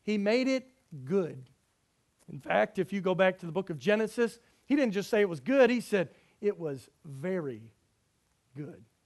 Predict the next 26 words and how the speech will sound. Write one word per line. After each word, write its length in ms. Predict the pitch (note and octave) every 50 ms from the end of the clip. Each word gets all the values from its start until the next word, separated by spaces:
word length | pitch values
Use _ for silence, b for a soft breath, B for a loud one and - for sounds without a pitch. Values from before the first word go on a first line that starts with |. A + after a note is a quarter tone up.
| _ _ _ _ _ _ _ _ _ _ _ _ _ _ -
But 100 | D3+ E3+
if 120 | F#3 F3 -
you're 200 | A#3+ C4 B3+ G#3
honest 440 | F#3 F#3+ G#3 G#3+ A3 A3 - - F#3+
and 80 | F3+
you 100 | E3 E3
look 180 | F3 F#3+ G3+ G3
at 80 | F3
the 80 | D3 D#3+
world 340 | D#3 D#3+ F3 F#3 F#3 E3+ D3
today, 380 | - D#3 D3+ E3 F3 F3+ F3+ F3 b b b b b b
could 160 | - F#3 F3
we 140 | D#3+ F3+ G3
say 340 | F#3 - - F3 E3+ F3+ F#3+
that 200 | E3 D#3 C#3+ -
this 200 | F3 D#3 - -
world 280 | D#3 D#3 E3 E3+ D#3+ E3
is 260 | D#3 C#3 A#2+ - _ _ _ _ _ _ _ _ - C#3 A2 G2
very 500 | B2+ C3 C#3+ D3+ D3+ D3 D3 D3 C#3+ C#3+ _ _ _ _ _ _ _ _ _ C3
good? 420 | B2 B2+ C#3 C#3 C#3 C3+ C#3 C3+ _ _ _ _ _ _ _ _ _ _ _ _ _ _ _ _ _ _ _ _ _ _ _ _ _ _ _ -
What 160 | C#3+ D#3 D3+
happened? 400 | C#3 D3 D#3 C#3+ - B2 A2+ A#2 _ _ _ _ _ _ _ _ _ _ _ _ _ _ _ _ _ _ _ _ _ _ _
Sin 440 | - - - E3 D#3+ D3 C3 A#2+
happened. 400 | A2 G#2 F#2+ F#2+ - G#2 F#2 F2 - _ _ _ _ _ _ _ _ _ _ _ _ _ _ _ _ _ _ _ _ _ _ _ _ _ _ _
Sin 400 | _ - - - E3+ D3+ C3 A#2+ A2 G2
happened. 280 | G2+ G2+ G2 _ F2+